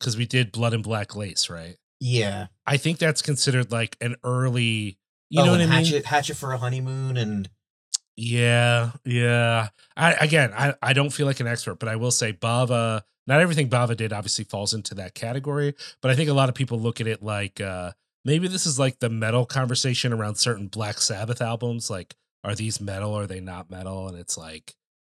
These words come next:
Speaker 1: maybe they're not, but, like, all the D N A is there for them to become that.
Speaker 2: Yeah.
Speaker 1: You know what I mean? That's, that's sort of how I feel about it. But again, I, I also think, like, Bava's so weird that I don't really feel, I mean, you know, uh,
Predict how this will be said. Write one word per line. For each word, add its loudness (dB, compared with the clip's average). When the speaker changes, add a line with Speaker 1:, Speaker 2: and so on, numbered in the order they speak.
Speaker 1:
maybe -2
they're -4
not, -4
but, -8
like, -10
all -6
the -8
D -8
N -8
A -8
is -6
there -8
for -12
them -12
to -14
become -10
that. 0
Speaker 2:
Yeah. 6
Speaker 1:
You 0
know 2
what 0
I 0
mean? -2
That's, 4
that's 4
sort 6
of 0
how 6
I 4
feel 2
about 6
it. 4
But 2
again, 6
I, 0
I 2
also 4
think, -2
like, -6
Bava's 2
so 4
weird -8
that 2
I 6
don't 4
really 2
feel, -4
I 2
mean, 4
you 0
know, 6
uh, 4